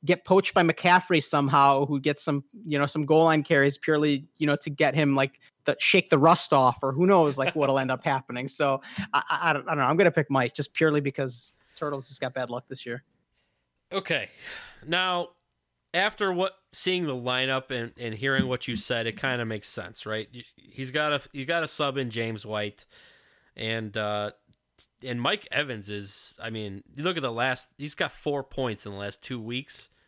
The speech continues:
Speaker 2: He's only caught three passes. So th-, things are trending down for him with Gronk emerging. Um, and I kinda see it. You know, Turtle,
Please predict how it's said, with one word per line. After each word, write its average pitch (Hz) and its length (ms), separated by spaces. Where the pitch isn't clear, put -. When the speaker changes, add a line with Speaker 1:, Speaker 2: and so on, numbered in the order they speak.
Speaker 2:
He's 123 120
only 139 140
caught 127 300
three 131 200
passes. 107 680
So 120 280
th-, 165 240
things 202 220
are 156 80
trending 131 460
down 117 400
for 104 200
him 104 460
with - 180
Gronk 107 460
emerging. 117 560
Um, 165 460
and 185 140
I 254 60
kinda 330 280
see 254 280
it. - 340
You 165 120
know, 196 320
Turtle, 240 580